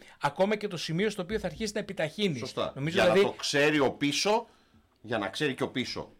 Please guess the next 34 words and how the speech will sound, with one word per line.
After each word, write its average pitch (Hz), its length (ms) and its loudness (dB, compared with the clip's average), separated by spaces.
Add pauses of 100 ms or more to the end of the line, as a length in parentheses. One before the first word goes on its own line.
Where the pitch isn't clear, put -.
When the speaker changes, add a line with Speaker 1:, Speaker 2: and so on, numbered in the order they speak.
(120)
Speaker 2:
τι - 80 -18
συμβαίνει, 90 460 -4
δηλαδή 104 240 -4
αυτό 117 240 -6
είναι 131 200 -6
μια, 135 260 -6
ένα 120 400 -8 (120)
teamwork 135 460 -4 (640)
για 110 140 -2
να 107 80 2
μπορέσει 117 580 0 (360)
και 117 360 2 (240)
αυτός - 240 -12
που - 120 -20
θα 95 40 4
είναι 87 160 -2
δεύτερος, 107 520 -6
τρίτος, - 380 -6
τέταρτος, 165 480 -4
πέμπτος, 190 340 -2
έκτος, 202 220 -4
δεν 156 120 -2
ξέρεις 101 240 -2
τι 104 120 -10
θα 95 160 2
είναι, 175 280 0 (260)
να 113 200 0
έχει 160 280 0
εικόνα 147 520 2
το 165 120 -4
τι 208 160 -4
ακριβώς 202 380 -4
θα 190 80 -6
συμβεί 143 300 -2